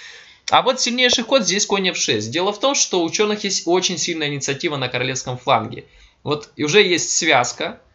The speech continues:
Сейчас бел-, черный добавит коня через поле Аш пять, ферзя переведут на поле Аш четыре и будут белым ставить мат.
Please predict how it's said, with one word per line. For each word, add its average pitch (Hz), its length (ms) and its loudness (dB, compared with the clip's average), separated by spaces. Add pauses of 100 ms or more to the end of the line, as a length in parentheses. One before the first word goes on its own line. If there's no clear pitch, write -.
(140)
Сейчас 208 280 4
бел-, 175 260 2
черный 175 300 -2
добавит 165 360 4
коня 160 280 0
через 135 260 -6
поле 143 240 0
Аш - 120 -2
пять, 214 240 0
ферзя 151 540 0 (920)
переведут 190 360 0
на 165 120 -2
поле 185 220 0
Аш 175 100 4
четыре 277 320 0
и 196 40 4
будут 185 300 -4
белым 185 240 0
ставить 156 400 0
мат. 117 300 0